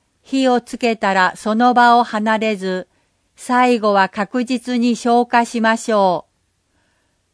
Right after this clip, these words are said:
問い合わせ、消防本部予防課。電話、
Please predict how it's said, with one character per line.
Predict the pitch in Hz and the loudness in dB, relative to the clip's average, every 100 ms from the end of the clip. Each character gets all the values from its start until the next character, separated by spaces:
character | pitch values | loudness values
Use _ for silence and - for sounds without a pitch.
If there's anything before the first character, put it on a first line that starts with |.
| _ | _
問 | 226 233 247 | -2 0 2
い | 247 | 2
合 | 233 | 2
わ | 226 226 | 2 0
せ、 | - 214 208 - _ _ _ - | -2 -2 -2 -8 _ _ _ -10
消 | - 247 254 247 | -2 2 2 2
防 | 254 247 247 | 4 4 4
本 | - 240 247 220 | 2 2 2 0
部 | 190 180 - | -2 -4 -4
予 | 190 190 | -2 0
防 | 226 226 226 | 2 2 2
課。 | - 208 196 - _ _ _ _ _ _ 196 | -2 -2 -2 -6 _ _ _ _ _ _ -4
電 | 208 220 220 214 | 0 0 0 0
話、 | 208 208 196 | 0 0 -2